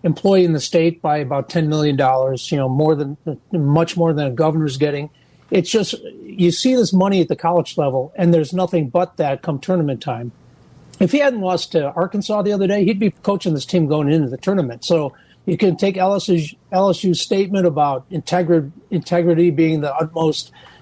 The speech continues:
uh, importance to the, to the university and blah, blah, blah. They could have fired him for cause a long time ago, but because he was a winning coach,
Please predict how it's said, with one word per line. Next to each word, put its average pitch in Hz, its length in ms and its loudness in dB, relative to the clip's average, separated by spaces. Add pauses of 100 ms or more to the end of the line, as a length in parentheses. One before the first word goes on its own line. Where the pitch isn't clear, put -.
(160)
uh, 170 160 4
importance 170 720 0
to 160 80 -2
the, 147 160 0
to - 180 -4
the 151 80 2
university 160 640 0
and 135 80 -6
blah, 151 200 2
blah, 147 240 0
blah. 143 400 -2 (720)
They 202 240 0
could 240 160 0
have 214 120 -2
fired 214 260 2
him 180 100 0
for 151 140 -2
cause 165 340 0
a 147 60 -4
long 156 220 -4
time 180 280 -2
ago, 143 220 -6
but 214 240 -2
because 208 300 -2
he 202 60 2
was 180 100 2
a 180 60 4
winning 208 300 0
coach, 214 540 -2